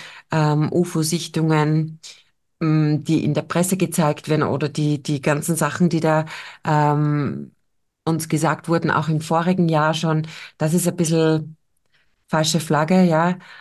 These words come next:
Aber, äh, es gibt da sehr, sehr viele ufo-Sichtungen auch im deutschsprachigen Raum.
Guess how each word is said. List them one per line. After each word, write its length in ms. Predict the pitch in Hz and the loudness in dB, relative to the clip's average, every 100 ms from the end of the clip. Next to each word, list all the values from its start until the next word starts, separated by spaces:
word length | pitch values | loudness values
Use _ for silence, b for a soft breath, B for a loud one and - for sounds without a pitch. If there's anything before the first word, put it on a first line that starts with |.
| B | B
Aber, 580 | 151 156 160 175 170 - | -2 0 0 0 0 -2
äh, 180 | 160 156 | -2 -2
es 140 | 185 - | -4 -6
gibt 200 | - 180 | -2 -2
da 60 | |
sehr, 220 | 156 170 | 0 0
sehr 140 | 156 170 | 0 -2
viele 260 | 175 156 - | -2 -2 -2
ufo-Sichtungen 800 | 156 175 180 151 - 151 147 - | -4 -6 -6 -8 -6 -2 -2 0
auch 220 | 147 156 | -2 0
im 120 | 151 | -2
deutschsprachigen 520 | 147 156 - 151 147 139 | 0 -2 -2 -2 -2 0
Raum. 360 | 139 147 160 | 2 2 0